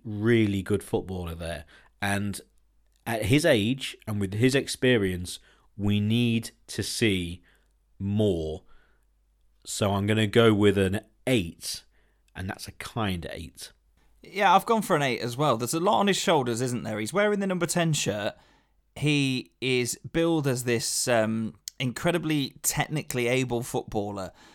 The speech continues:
Speaker 2: the one that has that moment of magic in his locker to make the difference.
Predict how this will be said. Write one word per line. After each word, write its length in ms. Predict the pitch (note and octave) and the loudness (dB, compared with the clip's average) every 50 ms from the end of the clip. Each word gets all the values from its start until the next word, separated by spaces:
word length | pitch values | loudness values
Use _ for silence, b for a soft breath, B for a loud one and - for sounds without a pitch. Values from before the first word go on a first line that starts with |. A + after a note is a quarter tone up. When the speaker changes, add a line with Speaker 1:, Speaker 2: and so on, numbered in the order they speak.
| b b b | b b b
Speaker 2:
the 80 | C3 | 0
one 360 | B2+ C3+ C3+ C3 B2+ C3 B2+ - - | 2 2 4 4 2 0 -2 -4 -4
that 240 | - C#3 C3 - - | 2 2 2 2 2
has 240 | - C#3 C3+ A#2+ A#2 | 2 2 2 2 4
that 180 | C3 B2+ - | 0 0 2
moment 300 | - C3 B2+ B2 G2 B2+ | 2 2 2 0 0 -2
of 100 | B2 A2+ | -4 -2
magic 380 | B2 B2+ B2 A#2+ A#2 A2+ G#2+ - | 0 0 0 0 0 -4 -4 -4
in 60 | A#2 | -4
his 180 | A2 A2+ A2+ B2 | -4 -4 -4 -4
locker 280 | A#2+ A#2 A2 - A2 | -4 -4 -4 -4 -6
to 120 | G#2 - A#2+ | -6 -4 -4
make 220 | A2+ A2 G2+ D2+ | -2 -4 -4 -4
the 60 | A2+ | -6
difference. 580 | A2+ B2+ A#2+ - - - G2+ G#2 - - - | -4 -4 -4 -6 -6 -8 -8 -8 -6 -8 -10